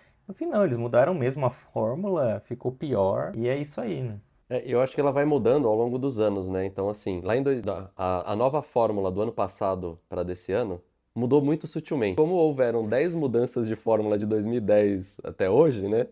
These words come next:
Speaker 2: Quando você fica muito tempo sem experimentar algum produto, né? Você passou ali por dez updates ali daquele produto ali.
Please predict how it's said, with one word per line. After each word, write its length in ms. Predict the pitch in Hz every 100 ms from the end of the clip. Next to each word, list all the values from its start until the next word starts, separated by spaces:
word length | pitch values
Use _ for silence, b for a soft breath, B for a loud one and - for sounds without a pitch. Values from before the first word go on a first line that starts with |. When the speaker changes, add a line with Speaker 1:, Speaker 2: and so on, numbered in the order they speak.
| b b b
Speaker 2:
Quando 200 | 117 131
você 340 | 143 143 139 - _ -
fica 200 | - 123
muito 220 | 139 -
tempo 240 | 120 120
sem 480 | - 110 107 101 98 -
experimentar 520 | - 107 104 101 104
algum 220 | 101 101
produto, 560 | 101 92 90 147 - 104
né? 180 | 113
Você 140 | - 107
passou 380 | - 117 - 120
ali 140 | 123
por 280 | - 139 139
dez 380 | 98 110 147 143
updates 640 | 160 151 117 113 - 104
ali 220 | 107 104
daquele 280 | 107 - 110
produto 500 | - 127 104 104 104
ali. 340 | 95 104 123